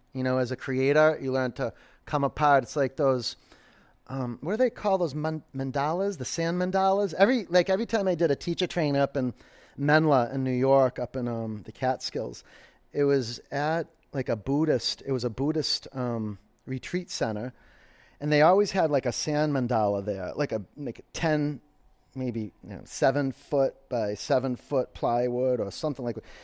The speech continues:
And this, just the placement of all these different granules of sand, all these different colors. And you look at it, you just, your mind's blowing, like, "Whoa."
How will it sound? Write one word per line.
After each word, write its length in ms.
And 220
this, 260
just 220
the 60
placement 540
of 80
all 140
these 160
different 400
granules 500
of 100
sand, 360
all 120
these 140
different 260
colors. 280
And 120
you 60
look 160
at 140
it, 20
you 60
just, 180
your 140
mind's 380
blowing, 220
like, 100
"Whoa." 600